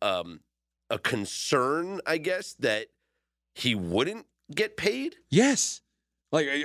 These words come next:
Speaker 2: are, are you asking that, like, legitimately? Yeah, I, like,
Speaker 1: Well, I'm not saying by whether it was the Ravens or another team.
Speaker 2: We talked about this a couple weeks
Speaker 1: I
Speaker 2: ago.
Speaker 1: thought he wouldn't be on the Ravens.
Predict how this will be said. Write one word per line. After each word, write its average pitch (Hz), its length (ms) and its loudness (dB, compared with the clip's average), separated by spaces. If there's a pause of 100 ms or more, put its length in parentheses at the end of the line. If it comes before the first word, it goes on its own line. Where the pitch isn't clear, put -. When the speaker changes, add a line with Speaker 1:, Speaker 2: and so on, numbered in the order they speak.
(260)
Speaker 2:
are, 139 40 6
are 139 100 6
you 147 140 6
asking 165 220 4
that, 147 220 0
like, 127 180 6
legitimately? 180 560 2
Yeah, 233 220 6
I, 151 240 2
like, 147 220 -2 (300)
Speaker 1:
Well, 170 120 6
I'm 185 60 4
not 196 160 0
saying 175 300 0
by 139 480 2
whether 139 300 2
it 131 80 -2
was 127 140 0
the 117 100 0
Ravens 131 480 2
or 120 180 2
another 143 280 0
team. - 240 -14 (140)
Speaker 2:
We 214 160 4
talked 339 300 4
about 233 160 4
this 220 140 2
a 202 40 2
couple 202 280 4
weeks 190 180 0
Speaker 1:
I 165 100 6
Speaker 2:
ago. 131 160 4
Speaker 1:
thought 139 100 0
he 156 60 0
wouldn't 139 260 0
be 127 80 2
on 107 100 0
the 98 80 -6
Ravens. - 480 -6